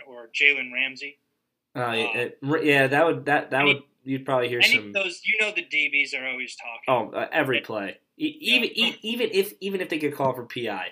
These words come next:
Speaker 2: they're, they're still yapping.
Speaker 1: Yeah.
Speaker 2: Just absolute
Speaker 1: Don't
Speaker 2: yapping.
Speaker 1: let them shut up.
Speaker 2: So it would,
Speaker 1: That,
Speaker 2: that'd
Speaker 1: yeah.
Speaker 2: definitely be, I, I would, I would enjoy that real well. So with that, ladies and gentlemen,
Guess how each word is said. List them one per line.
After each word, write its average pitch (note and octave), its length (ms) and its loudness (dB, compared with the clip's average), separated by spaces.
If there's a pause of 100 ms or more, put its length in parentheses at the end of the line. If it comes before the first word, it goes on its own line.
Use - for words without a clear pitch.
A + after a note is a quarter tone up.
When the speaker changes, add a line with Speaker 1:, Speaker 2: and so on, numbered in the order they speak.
Speaker 2:
they're, B2 180 -2
they're C3 200 0
still A#2 480 -2 (260)
yapping. A#2 640 -4 (720)
Speaker 1:
Yeah. C3 140 -6 (100)
Speaker 2:
Just D3+ 220 -2
absolute C3+ 400 0
Speaker 1:
Don't G2+ 80 -6
Speaker 2:
yapping. G#2 320 -4
Speaker 1:
let F#2+ 80 -10
them - 100 -6 (160)
shut C#3+ 240 -10
up. B2 160 -8 (260)
Speaker 2:
So B2 280 0
it C3+ 100 6
would, C#3+ 140 4
Speaker 1:
That, C#3 160 0 (260)
Speaker 2:
that'd C3+ 220 0
Speaker 1:
yeah. B2+ 80 0
Speaker 2:
definitely A2+ 240 -6
be, G#2 200 -10 (300)
I, A2+ 240 -4
I A#2+ 120 -4
would, A#2 260 -6
I A2 100 -8
would A2 80 -10
enjoy G#2 200 -6
that G2+ 100 -4
real G2+ 140 -6
well. F#2+ 100 -10
So D3+ 240 -2
with C4+ 220 -6
that, C#3+ 280 -4
ladies C3 240 -2
and A#2 100 -12
gentlemen, C3 380 -8